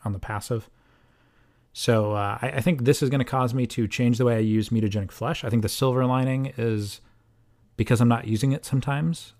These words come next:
I'm gonna have extra C P for other things. And, uh, I'm probably gonna use my, uh, my Slaanesh operatives just a little bit more than I used to, which was very little. <laughs> But, um, I, I think there's gonna be times when it comes up.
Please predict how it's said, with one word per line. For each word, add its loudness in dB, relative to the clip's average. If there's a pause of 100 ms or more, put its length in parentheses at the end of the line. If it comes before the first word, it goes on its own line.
(120)
I'm 0
gonna -2
have -2
extra -6
C -4
P -4
for -12
other -6
things. -4 (1000)
And, -2 (460)
uh, -4
I'm 0
probably 4
gonna 4
use 2
my, -2
uh, -8
my -4
Slaanesh 0
operatives -6 (280)
just 0
a 4
little 4
bit 0
more 0
than -6
I -8
used -12
to, -10 (100)
which -8
was -6
very 0
little. -10 (260)
<laughs> -2 (580)
But, -4
um, -8 (440)
I, -4
I -6
think -2
there's -2
gonna -2
be -4
times -6
when -6
it -12
comes -6
up. -8